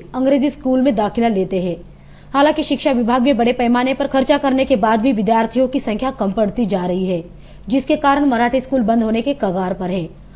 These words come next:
उस पर एक ही उपाय है कि नगर पालिका, महानगर पालिका तथा जिला परिषद स्कूल आदि स्कूलों में सेमी अंग्रेजी पद्धति से शिक्षा दी जाए, ताकि गरीब विद्यार्थियों को भी कम खर्च में,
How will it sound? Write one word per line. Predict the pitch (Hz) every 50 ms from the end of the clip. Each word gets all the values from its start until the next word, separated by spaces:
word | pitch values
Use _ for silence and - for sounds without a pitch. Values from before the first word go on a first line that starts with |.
| - - - -
उस | 285 277
पर | - 311 302 311
एक | 277 285 294
ही | 285
उपाय | 294 247 240 - 262 247 240
है | 240 277
कि | 269 294 254
नगर | 240 233 226 262
पालिका, | 254 - 240 233 247 262 254 285 277
महानगर | 240 214 214 226 233 240 208 -
पालिका | - - 214 208 220 254 254 285 285
तथा | 277 262 240 240 226
जिला | 208 180 226 226 233
परिषद | 233 240 240 240 233 254
स्कूल | 233 240 - - 240 185 165 165 - - - - - - -
आदि | 254 247 254 294
स्कूलों | - - 269 254 254 277 285
में | 269 214 180 180 - - - - -
सेमी | - 302 294 294 311 311 294
अंग्रेजी | 269 254 285 285 226 285
पद्धति | 247 254 240 202 233 233 247 277 269
से | - 302
शिक्षा | 285 - 240 - - 262 262
दी | 254 190 214 208
जाए, | 165 202 196 185 170 170 - - - - - -
ताकि | 233 233 233 277
गरीब | 208 226 226 240 247
विद्यार्थियों | 202 226 180 202 226 226 233 226 - 220 254 262
को | 262 269 269 262
भी | 240 302
कम | 294 - 262 240 247
खर्च | 233 240 233 240 240 - -
में, | 254 214 180 165